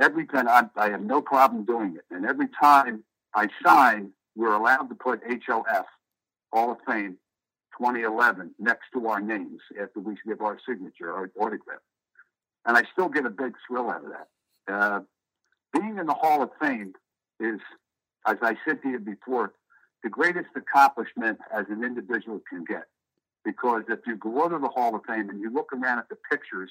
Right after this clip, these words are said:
and the plaques and the trophies and all the awards, and you look at the names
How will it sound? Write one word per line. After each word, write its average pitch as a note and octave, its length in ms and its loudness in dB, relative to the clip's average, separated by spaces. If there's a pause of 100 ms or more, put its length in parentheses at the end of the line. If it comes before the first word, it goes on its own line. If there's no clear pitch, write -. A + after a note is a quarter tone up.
and G2 140 -10
the - 40 -12
plaques A2 480 4 (840)
and G#2+ 200 -4
the A2 60 -6
trophies A2 540 -2
and G#2 100 -6
all A#2+ 160 -2
the A#2+ 160 -4
awards, A#2 460 -4
and G#2 180 -10
you B2+ 120 -2
look B2+ 220 -2
at A2+ 140 -10
the A2 80 -8
names A2 400 -6